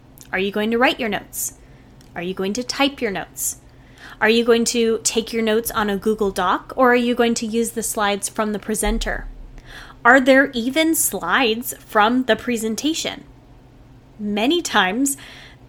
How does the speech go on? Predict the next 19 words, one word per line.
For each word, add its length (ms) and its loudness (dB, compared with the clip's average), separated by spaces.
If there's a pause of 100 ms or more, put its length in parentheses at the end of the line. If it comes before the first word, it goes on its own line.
(120)
sometimes, 680 4 (140)
well, 260 -6 (580)
I'm 140 8
gonna 140 4
say 160 0
many 240 -2
times 320 -8
'cause 140 -8
I've 120 0
definitely 380 -6
encountered 400 -6
this. 240 -6 (280)
There 220 4
aren't 300 4
necessarily 720 0
slides 800 -2
from 460 -2
the 100 -6
presentation 1000 -4